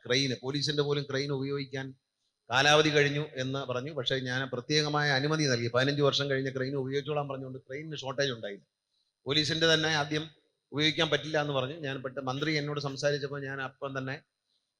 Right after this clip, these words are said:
ആ, നിയമത്തിലൊരു വ്യവസ്ഥയുണ്ട്. പോലീസിന്റെ, ഫയർഫോഴ്സിന്റെയും എം വി ഡിയുടെയും ഫോറസ്റ്റിന്റെയും ഒക്കെ വാഹനങ്ങളെ പതിനഞ്ച് വർഷം കഴിഞ്ഞാലും ഉപയോഗിക്കാം.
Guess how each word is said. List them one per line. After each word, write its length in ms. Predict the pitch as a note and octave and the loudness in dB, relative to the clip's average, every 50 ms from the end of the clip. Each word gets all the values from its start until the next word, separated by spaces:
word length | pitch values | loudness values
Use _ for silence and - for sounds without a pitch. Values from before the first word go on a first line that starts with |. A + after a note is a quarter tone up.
| _ _ - | _ _ -6
ആ, 360 | A#2+ B2 A#2+ B2 B2 B2 B2+ - C3 | -4 -2 0 0 -2 -2 -4 -4 -2
നിയമത്തിലൊരു 500 | C3+ D#3 F3 F#3 F#3 - F#3+ F3+ F3 E3+ | 0 2 4 4 4 4 6 6 6 6
വ്യവസ്ഥയുണ്ട്. 600 | D#3 C#3+ C#3+ C#3+ C#3+ - - D#3 A#2 F#2+ F#2+ G2+ - | 6 6 6 6 6 4 4 4 4 2 0 -4 -2
പോലീസിന്റെ, 520 | A#2+ C3+ C#3+ D3 C#3+ - D#3+ D#3 D3+ D3+ | 0 2 2 4 4 2 2 2 2 2
ഫയർഫോഴ്സിന്റെയും 840 | D3 C#3+ C3+ C3 C3+ C3+ C3+ C#3+ D3+ C#3+ C#3+ D3 C#3+ C#3+ D3 D3 C#3+ C3+ | 2 4 6 6 6 4 4 2 0 0 0 -2 -2 -2 -2 -2 -2 -2
എം 180 | B2+ B2+ C3+ | -2 -2 -2
വി 120 | C#3 D3 D3 | -2 -2 0
ഡിയുടെയും 320 | D3 D3 D3 C#3+ C#3+ C#3 | 0 0 0 0 -2 -2
ഫോറസ്റ്റിന്റെയും 560 | B2 B2 B2 C3 C3+ C3+ - D3+ D3 C#3+ C3+ | -2 0 0 0 0 0 -2 -2 -4 -6 -6
ഒക്കെ 100 | B2+ C3 | -6 -6
വാഹനങ്ങളെ 560 | B2 A#2+ A#2 A2+ B2+ B2 B2 B2 B2 B2+ D#3 - _ _ _ _ _ _ _ - | -6 -6 -6 -6 -8 -8 -8 -8 -8 -10 -10 -12 _ _ _ _ _ _ _ -2
പതിനഞ്ച് 280 | A#2+ C3 C#3+ D#3+ D#3+ D#3 | 0 0 0 0 0 0
വർഷം 300 | C#3+ C3+ B2+ - C#3 C3+ | 0 0 0 -2 -4 -4
കഴിഞ്ഞാലും 440 | C3 B2+ B2 B2 B2 A#2+ B2 C3+ C3+ | -4 -4 -2 -2 -2 -2 -4 -6 -6
ഉപയോഗിക്കാം. 540 | A#2+ B2+ C3 C#3 C3+ C3+ B2+ - G#2+ - | -6 -4 -4 -2 -4 -4 -6 -8 -12 -20